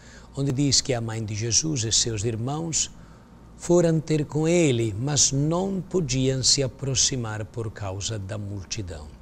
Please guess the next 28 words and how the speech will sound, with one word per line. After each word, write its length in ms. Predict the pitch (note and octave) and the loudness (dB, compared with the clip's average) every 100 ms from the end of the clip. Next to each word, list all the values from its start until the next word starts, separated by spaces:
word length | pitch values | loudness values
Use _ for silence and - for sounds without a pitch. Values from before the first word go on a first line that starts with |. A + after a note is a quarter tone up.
| - - - - - - - | -20 -20 -20 -20 -20 -20 -6
Alguém 360 | B3 A#3 C#3 A#2+ | -2 2 2 0
falou 260 | B2 A2+ | -2 -2
para 160 | G#2+ A#2 | -2 0
Jesus, 400 | G#2+ C3 F#3 C3+ | 2 2 2 0
dizendo: 500 | A#2+ G#2+ D#3+ C3 A2 | 0 2 2 0 -4
"Tua 320 | - G3+ F3 | -6 -4 -2
mãe 460 | G#2 G2+ C#3+ A2 - - - - D3 | -2 -2 -2 -4 -8 -20 -20 -6 -2
e 80 | |
teus 300 | C3 F#3+ F3+ | 0 2 4
irmãos 520 | E3 D#3+ F3+ G#3 - - | 4 2 -2 0 0 2
estão 420 | F#3 E3 G#3 G3 | 2 4 2 0
lá 240 | F#3+ F#3 G#3+ | 0 0 -2
fora 600 | - F#3+ F#3+ F#3+ C3+ G#2 - - - - - - - - | -2 0 4 4 4 0 -6 -20 -20 -20 -20 -20 -14 -6
e 60 | C#3+ | 0
querem 280 | D#3 B2+ | 0 0
te 160 | B2 C3 | 0 -2
ver." 280 | G2 C#2+ C2+ - - - - - - - - D#3+ | -4 -8 -12 -18 -20 -20 -20 -20 -20 -20 -2 4
Ele 180 | E3 | 6
respondeu: 760 | D#3 D3+ - C#3+ C#3+ C#3+ C3+ A#2+ - - - - - - - | 6 4 2 0 2 2 0 -4 -14 -20 -20 -20 -20 -16 -6
"Minha 240 | A2 G#2+ | -2 -2
mãe 520 | G2 F#2+ B2+ D3 D#3 D3 | -2 0 2 4 4 4
e 40 | |
meus 300 | C#3 C#3 A2 | 2 2 2
irmãos 640 | C3 A2+ A2+ C3+ D3 C#3 | 2 2 0 0 2 2
são 200 | - C#3+ C#3 | 2 2 -2
estes, 600 | B2 - - A#2+ - - - - - - - | -2 -2 -4 -8 -10 -10 -16 -20 -20 -18 -4
os 240 | B2 - | 0 2
que 280 | - B2+ A#2+ | 2 0 0